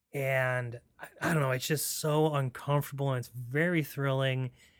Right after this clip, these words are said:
And, uh, it's, it's everything I wanted it to be. So anyways, again, I don't know how well it's gonna play with Pandora's Box, but,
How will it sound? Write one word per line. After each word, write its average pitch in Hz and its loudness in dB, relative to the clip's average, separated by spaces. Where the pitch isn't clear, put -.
And, 131 2
uh, 123 2
it's, 139 -2
it's 147 0
everything 151 0
I 127 0
wanted 123 -2
it 117 -8
to 123 -10
be. 107 -8
So 107 -6
anyways, 123 -2
again, 247 8
I 262 6
don't 320 8
know 202 10
how 185 6
well 156 6
it's 147 0
gonna 151 2
play 135 4
with 131 0
Pandora's 131 2
Box, 170 0
but, 202 6